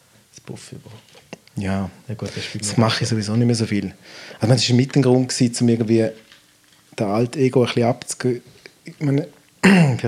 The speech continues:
Speaker 2: hast du es noch mitbekommen, es hat die Zeit gegeben, im Sega, wo wir gemacht haben,
Speaker 1: Mhm.
Speaker 2: wo wir auch sehr, sehr breit gespielt haben. Und, äh,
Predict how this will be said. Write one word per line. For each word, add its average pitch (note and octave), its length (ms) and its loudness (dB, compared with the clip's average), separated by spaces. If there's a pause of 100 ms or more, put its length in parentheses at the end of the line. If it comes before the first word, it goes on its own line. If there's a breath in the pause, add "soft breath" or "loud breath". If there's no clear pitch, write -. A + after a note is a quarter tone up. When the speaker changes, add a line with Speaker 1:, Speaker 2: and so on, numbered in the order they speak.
(100)
Speaker 2:
hast A#2 100 -2
du - 60 -8
es - 60 -16
noch A2+ 60 0
mitbekommen, A#2 640 0 (460 loud breath)
es - 80 -14
hat - 100 -10
die G#2 100 -6
Zeit A2+ 280 -2
gegeben, A2 340 0
im G2+ 60 -4
Sega, B2+ 560 2
wo A#2 360 2 (840)
wir A2 220 2
gemacht A2 340 -2
haben, A2 120 2
Speaker 1:
Mhm. - 20 -2
Speaker 2:
wo A2 80 2
wir G#2+ 100 0
auch A2+ 120 2
sehr, B2 220 4
sehr A#2 160 2
breit A2+ 440 2
gespielt C#3 520 -2
haben. A#2 280 2 (1300 loud breath)
Und, G2 500 0
äh, G2 520 -2